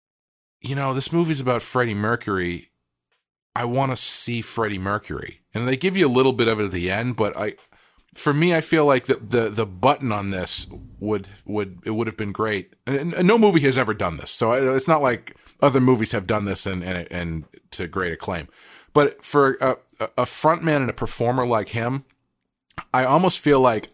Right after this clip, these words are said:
I wanna end my movie by going, "This is why we made this movie. This is why people talk about this guy. This is why people talk about this performance."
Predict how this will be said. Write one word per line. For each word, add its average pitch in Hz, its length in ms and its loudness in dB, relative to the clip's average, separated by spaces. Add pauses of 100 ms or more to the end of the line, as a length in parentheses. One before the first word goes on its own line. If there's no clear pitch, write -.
(140)
I 110 100 4
wanna 113 240 0
end 117 240 -2
my 107 140 0
movie 110 260 0
by 98 180 -2
going, 95 340 -4 (280)
"This 156 280 4
is 196 140 0
why 147 220 4
we 117 140 0
made 104 240 -2
this 87 240 -4
movie. 87 380 -6 (240)
This 151 240 2
is 160 120 -4
why 143 140 4
people 120 260 -4
talk 104 280 -2
about 95 240 -6
this 95 160 -6
guy. 95 260 -4
This 113 180 -6
is 120 100 -8
why 110 140 0
people 104 240 -4
talk 95 260 -4
about 85 220 -8
this 87 140 -8
performance." - 640 -2